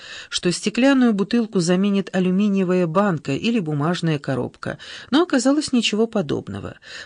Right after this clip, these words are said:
Процесс производства бутылки из песка и соды столь прост и дешёв,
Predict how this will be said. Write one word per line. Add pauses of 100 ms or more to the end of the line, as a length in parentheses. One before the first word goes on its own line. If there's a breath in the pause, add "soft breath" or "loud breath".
Процесс
производства
бутылки
из
песка
и
соды (240 loud breath)
столь
прост
и
дешёв,